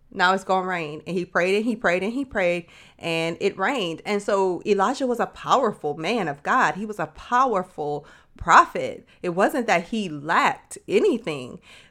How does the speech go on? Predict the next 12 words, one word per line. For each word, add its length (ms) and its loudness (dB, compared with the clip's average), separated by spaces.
but 220 4
he 240 -4
had 460 -2
moments 760 -4
where 160 -4
he 160 -6
was 140 -6
just 160 -10
like, 260 0
"I'm 480 -6
over 400 0
this," 440 -8